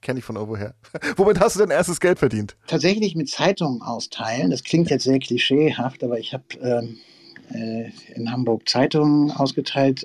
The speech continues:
Speaker 2: ähm, Wochenblätter und die Bergedorfer Zeitung. Ähm, und dann hab ich, ähm, sehr zum Ärger meiner Mutter, ähm, im Hafen gearbeitet in Hamburg und hab,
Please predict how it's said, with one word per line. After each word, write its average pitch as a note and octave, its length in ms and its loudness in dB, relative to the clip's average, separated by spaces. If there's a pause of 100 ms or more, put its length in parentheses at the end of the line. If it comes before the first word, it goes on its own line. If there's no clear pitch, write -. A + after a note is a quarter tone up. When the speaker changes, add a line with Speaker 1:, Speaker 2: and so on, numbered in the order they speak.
Speaker 2:
ähm, A2+ 300 -2 (560)
Wochenblätter A#2 760 2
und G#2 180 -6
die A2 40 -4
Bergedorfer B2 600 2
Zeitung. C3 680 2 (120)
Ähm, A2+ 300 0 (320)
und C#3 160 4
dann F#3+ 320 4
hab F3 140 2
ich, E3+ 380 -2
ähm, D3 680 0
sehr D#3 520 2 (440)
zum C3+ 220 -4
Ärger D3 300 0
meiner C#3 320 2
Mutter, C#3+ 760 -2
ähm, C3+ 460 -2
im A#2+ 280 -4
Hafen E3+ 340 0
gearbeitet - 840 -8
in C3 180 -6
Hamburg D3 460 0
und B2+ 280 -8
hab, B2+ 120 -8